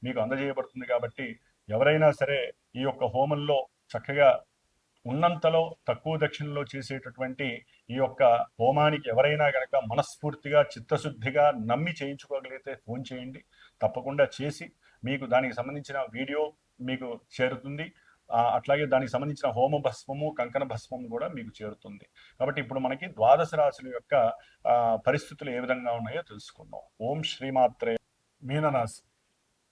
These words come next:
మీనరాశి వారికి ఈ నెల సెప్టెంబర్ పదిహేడవ తేదీ నుండి అక్టోబర్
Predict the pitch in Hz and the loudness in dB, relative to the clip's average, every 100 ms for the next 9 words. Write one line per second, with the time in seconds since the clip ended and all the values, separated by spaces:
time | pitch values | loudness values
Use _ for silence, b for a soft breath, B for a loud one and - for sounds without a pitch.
0 | _ - 110 151 190 180 170 165 160 143 | _ -10 -6 -2 2 4 2 0 0 0
1 | 135 156 113 95 _ _ _ _ _ _ | -2 -10 -12 -14 _ _ _ _ _ _
2 | _ _ _ 123 139 139 165 160 135 - | _ _ _ -8 -2 0 0 -2 -8 -8
3 | 156 156 156 - 135 104 147 147 143 131 | -6 -4 -4 -6 -6 -2 -2 -2 -6 -12
4 | 127 123 123 139 147 - 131 - 147 143 | -12 -16 -14 -16 -16 -18 -14 -6 -6 -6